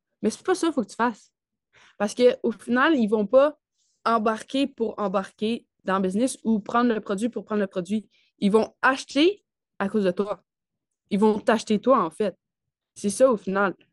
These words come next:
Fait que si tu fais juste lancer l'information, ça sert absolument à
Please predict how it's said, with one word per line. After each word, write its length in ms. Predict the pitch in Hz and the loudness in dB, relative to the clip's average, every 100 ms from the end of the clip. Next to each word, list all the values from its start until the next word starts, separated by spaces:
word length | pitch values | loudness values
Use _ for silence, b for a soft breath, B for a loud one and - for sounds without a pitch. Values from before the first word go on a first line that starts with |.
| b b b | b b b
Fait 140 | 208 208 | -2 -2
que 60 | |
si 460 | - - 302 349 - _ _ _ _ _ _ | -4 0 4 4 2 _ _ _ _ _ _
tu 100 | - | -12
fais 180 | - 208 | 0 2
juste 220 | 208 233 | 4 2
lancer 340 | 220 214 226 226 | 2 -2 0 0
l'information, 720 | 220 180 185 185 170 175 247 | 0 -2 -6 -6 -6 -4 -6
ça 140 | 190 | -4
sert 140 | 170 170 | -6 -6
absolument 320 | 165 180 170 | -6 -4 -4
à 160 | 170 | -6